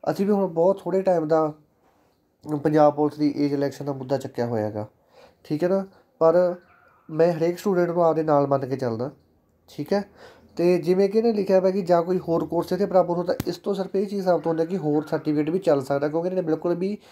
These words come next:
ਇਹ ਗੱਲ ਮੈਂਸ਼ਨ ਨਹੀਂ ਕੀਤੀ ਕਿ ਇਹੀ ਸਰਟੀਫਿਕੇਟ ਇਸੇ ਯੂਨੀਵਰਸਿਟੀ ਤੋਂ ਮਾਨਤਾ ਪ੍ਰਾਪਤ ਹੋਵੇ, ਠੀਕ ਹੈ? ਬਾਕੀ ਦਸਵੀਂ ਦੇ ਵਿੱਚ ਇਹਦਾ ਆਪਣੀ ਹਰੇਕ ਪੋਸਟ ਦੇ ਵਿੱਚ ਜ਼ਰੂਰੀ ਕਰਤਾ ਕਿ ਪੰਜਾਬੀ ਦੇ ਵਿੱਚ ਦਸਵੀਂ ਦੇ ਵਿੱਚ ਪ੍ਰੀਖਿਆ ਦੇ ਵਿੱਚ ਆਪਣੇ ਕੋਲ ਪੰਜਾਬੀ ਹੋਣੀ, ਹੋਣੀ ਚਾਹੀਦੀ ਦਸਵੀਂ ਦੇ ਵਿੱਚ।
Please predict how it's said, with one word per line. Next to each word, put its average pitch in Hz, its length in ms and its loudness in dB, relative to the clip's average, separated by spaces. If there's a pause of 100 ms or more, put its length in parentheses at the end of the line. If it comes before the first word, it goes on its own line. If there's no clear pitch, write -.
(280)
ਇਹ 170 180 0
ਗੱਲ 175 180 4
ਮੈਂਸ਼ਨ 156 400 -4
ਨਹੀਂ 175 180 -4
ਕੀਤੀ 160 360 -10
ਕਿ 156 140 -4
ਇਹੀ 165 200 -6
ਸਰਟੀਫਿਕੇਟ 151 520 0
ਇਸੇ 151 200 0
ਯੂਨੀਵਰਸਿਟੀ 151 540 -2
ਤੋਂ 165 140 -6
ਮਾਨਤਾ 131 300 0
ਪ੍ਰਾਪਤ 110 340 -4
ਹੋਵੇ, 92 240 -6 (800)
ਠੀਕ 160 200 -2
ਹੈ? 202 140 2 (360)
ਬਾਕੀ 175 380 0
ਦਸਵੀਂ 175 360 0
ਦੇ 208 80 4
ਵਿੱਚ 180 240 -2 (720)
ਇਹਦਾ 175 140 2
ਆਪਣੀ 185 180 2
ਹਰੇਕ 160 240 0
ਪੋਸਟ 170 240 -2
ਦੇ 160 80 0
ਵਿੱਚ 160 120 0
ਜ਼ਰੂਰੀ 160 220 -4
ਕਰਤਾ 156 200 2
ਕਿ 156 140 -2
ਪੰਜਾਬੀ 156 420 2
ਦੇ 151 120 2
ਵਿੱਚ 147 160 2
ਦਸਵੀਂ 147 320 0
ਦੇ 175 60 -2
ਵਿੱਚ 160 200 -4
ਪ੍ਰੀਖਿਆ 151 520 -2
ਦੇ 147 140 2
ਵਿੱਚ 143 260 -2
ਆਪਣੇ 147 480 -2
ਕੋਲ 147 100 -2
ਪੰਜਾਬੀ 147 360 -2
ਹੋਣੀ, 151 220 0
ਹੋਣੀ 156 180 -2
ਚਾਹੀਦੀ 123 300 -2
ਦਸਵੀਂ 110 300 -2
ਦੇ 120 100 -2
ਵਿੱਚ। 101 260 -8